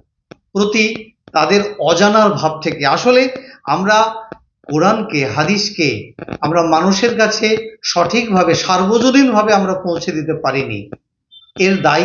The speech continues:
কিন্তু আমাদের খানিকটা হলেও আমাদের নিতে হবে, কেননা আমরা শুধুমাত্র পাপ, পুণ্য আর দোজক, বেহেশত এর মধ্যেই আমরা আবদ্ধ থেকেছি, কিন্তু কোরআন কিন্তু, ইসলাম কিন্তু একটা,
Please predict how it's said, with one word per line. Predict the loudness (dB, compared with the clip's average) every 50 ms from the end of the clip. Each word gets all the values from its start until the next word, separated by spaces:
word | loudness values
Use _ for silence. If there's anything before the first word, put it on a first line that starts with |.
| -2 -4
কিন্তু | -6 -4 -2 -2
আমাদের | 0 0 0 0 0 -2 -2 -4 -6 -10 -8 -6
খানিকটা | -4 -4 -4 -4 0 0 2
হলেও | 2 2 4 4 4 6 4
আমাদের | 4 2 0 -2 -2 -2 -2 -2
নিতে | -4 -4 -2 -2
হবে, | -2 -2 -2 -2 -4 -4 -6 -8 -12 -18
কেননা | -14 -6 -2 0 0 2 2 2
আমরা | 0 0 0 0 0 2 2 2 2 2
শুধুমাত্র | 0 -2 -4 -2 0 0 0 0 0 -2 -2 0 2 2 2 2 0 -4 -12 -14 -20 _ _ _ _
পাপ, | 0 2 4 4 4 2 0 -4 -4
পুণ্য | -2 0 2 2 2 0 -2 -4 -8 -12 -16 -20 _ _ _ -6
আর | -2 0 2 2 2 2 0 -4 -8 -12 -16 -20 _ -14
দোজক, | -6 -2 0 0 2 4 2 2 2 0 -4 -8 -14 -18 -20 _ _ _
বেহেশত | 0 0 0 2 2 2 0 0 -2 -6 -12 -18 _ _ _ -2
এর | 0 0 2 2
মধ্যেই | 2 2 0 0 0 0 2 4 4 6 4 4 2 0 -4 -10 -18 -10 -8
আমরা | -6 -4 -2 0 0
আবদ্ধ | 0 2 2 0 -2 0 -2 -2 -2
থেকেছি, | -2 -2 -4 -2 -2 -4 -2 -4 -4 -6
কিন্তু | -4 -4 -6 -4 -2 0 0 -2 -2 -4 -10 -12 -6
কোরআন | -2 2 2 4 2 2 0 -2
কিন্তু, | -4 -2 -2 -2 -2 -2 -2 -2 -2 -4 -4 -6
ইসলাম | -6 -6 -4 -2 0 0 0 0 -2 -4
কিন্তু | -4 -4 -2 0 0
একটা, | 0 -2 0 0 2 2 2 2 0 -4